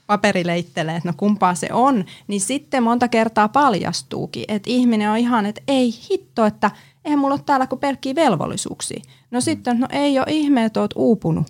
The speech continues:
Speaker 1: kun
Speaker 2: Mm-hmm.
Speaker 1: silloinhan ihminen ei elä e-, omaa elämää. Eli velvollisuudet on niitä, mitkä perustuu meidän siihen ohjelmointiin. Eli
Speaker 2: Mm.
Speaker 1: siihen, mitä me ollaan opittu siellä lapsuudessa, että mitä pitää, kuuluu, täytyy tehdä.
Speaker 2: Mm-hmm.
Speaker 1: Tai mitä vanhemmat teki.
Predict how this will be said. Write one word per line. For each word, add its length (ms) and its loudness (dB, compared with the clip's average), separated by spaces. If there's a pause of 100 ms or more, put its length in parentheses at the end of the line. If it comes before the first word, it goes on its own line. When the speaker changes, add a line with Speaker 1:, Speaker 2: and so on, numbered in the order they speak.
(320)
Speaker 1:
kun 120 0
Speaker 2:
Mm-hmm. 120 6
Speaker 1:
silloinhan 360 2
ihminen 440 0
ei 140 0
elä 220 0
e-, 200 -4
omaa 340 2
elämää. 500 -2 (300)
Eli 220 -2
velvollisuudet 1000 2
on 200 -2
niitä, 300 -2
mitkä 260 -4
perustuu 480 -4
meidän 180 -2
siihen 240 0
ohjelmointiin. 1000 -4 (240)
Eli 140 2
Speaker 2:
Mm. 60 4
Speaker 1:
siihen, 220 2
mitä 160 2
me 80 2
ollaan 220 2
opittu 360 -2
siellä 340 -2
lapsuudessa, 560 -2
että 140 -2
mitä 360 0
pitää, 380 0
kuuluu, 440 -2
täytyy 460 0
tehdä. 420 -10 (280)
Speaker 2:
Mm-hmm. 380 -10
Speaker 1:
Tai 180 2
mitä 320 4
vanhemmat 640 2
teki. 360 -10